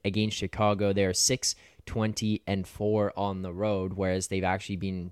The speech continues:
fairly decent, or about five hundred at home. The Chicago team, though,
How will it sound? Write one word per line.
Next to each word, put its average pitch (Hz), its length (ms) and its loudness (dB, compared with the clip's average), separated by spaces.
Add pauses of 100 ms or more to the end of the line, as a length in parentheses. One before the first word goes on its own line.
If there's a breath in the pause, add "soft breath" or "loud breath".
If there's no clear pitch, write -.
fairly 87 460 -6
decent, 107 560 0
or 95 140 0
about 95 240 0
five 90 260 -2
hundred 101 400 -4
at 85 160 0
home. 117 400 2 (520 soft breath)
The 107 80 2
Chicago 104 560 4
team, 98 320 -2
though, 90 240 0